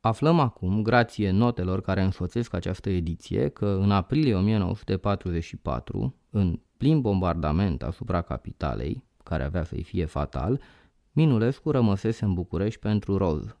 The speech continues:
refuzând să-și urmeze familia la Sinaia. Ce poate fi mai emoționant și totodată mai viril? Criticii au văzut în el un dublu al lui Rică Venturiano.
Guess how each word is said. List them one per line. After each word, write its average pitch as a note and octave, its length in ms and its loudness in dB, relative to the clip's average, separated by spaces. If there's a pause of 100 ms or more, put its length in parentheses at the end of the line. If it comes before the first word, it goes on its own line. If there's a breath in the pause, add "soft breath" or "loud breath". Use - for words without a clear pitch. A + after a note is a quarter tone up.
refuzând G#2 640 0
să-și - 260 -8
urmeze F#2 360 -2
familia F2+ 460 -2
la F2 120 -2
Sinaia. E2+ 520 -2 (560)
Ce - 160 2
poate C3+ 300 0
fi - 160 -2
mai G#2+ 320 4 (140)
emoționant G2 920 2
și - 260 -8
totodată F#2 640 -2
mai F2+ 220 2
viril? F2 520 -2 (800)
Criticii F3 560 0
au C3+ 140 4
văzut A2 400 2
în F2+ 140 4
el A#2+ 340 2
un F#2+ 260 4
dublu G#2+ 280 0
al G2 120 2
lui F2 160 2
Rică F2+ 320 0
Venturiano. F2+ 720 0